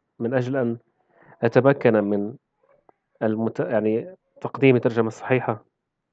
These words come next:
هذا غير صحيح، تشريد، ليس تشريد، displaced معناها مهجر أو نازح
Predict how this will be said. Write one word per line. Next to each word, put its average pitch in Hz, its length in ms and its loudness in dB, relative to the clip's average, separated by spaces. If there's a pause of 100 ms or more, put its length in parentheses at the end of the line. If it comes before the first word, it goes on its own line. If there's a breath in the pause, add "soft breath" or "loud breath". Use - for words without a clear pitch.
(340 soft breath)
هذا 139 380 10
غير 123 180 4
صحيح، 113 360 -6
تشريد، 117 480 0
ليس 113 180 2
تشريد، 113 460 -6
displaced 113 400 -2
معناها 110 280 -2
مهجر 113 500 -2
أو 104 160 -2
نازح 107 440 -2